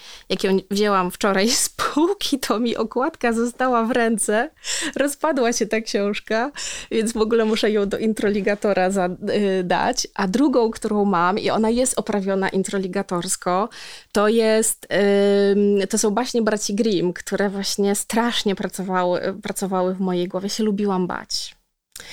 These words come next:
I tak jak opowiedziałaś o swojej, swoich wycieczkach do biblioteki, to ja pierwsze dwa tygodnie wakacji, do końca szkoły podstawowej, przez dwa tygodnie leżałam, w ogóle nic nie robiłam, tylko czytałam te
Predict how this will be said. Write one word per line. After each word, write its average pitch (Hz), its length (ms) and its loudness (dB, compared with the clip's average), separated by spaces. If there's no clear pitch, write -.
I 202 80 -6
tak 202 160 -2
jak 208 140 -2
opowiedziałaś 214 600 0
o 208 60 -4
swojej, 190 600 0
swoich 185 340 -4
wycieczkach 196 500 -6
do 196 120 -2
biblioteki, 190 680 -6
to - 80 -4
ja 202 80 0
pierwsze 240 320 0
dwa 208 160 -4
tygodnie 202 420 -4
wakacji, 185 500 -6
do 190 100 0
końca 247 380 -2
szkoły 196 300 -6
podstawowej, 185 680 -6
przez 185 200 -4
dwa 220 180 -4
tygodnie 208 440 0
leżałam, 202 420 0
w 208 40 -8
ogóle 202 200 -2
nic 208 240 -2
nie 180 120 -2
robiłam, 185 400 -4
tylko 214 260 -4
czytałam 196 400 -2
te 180 260 -2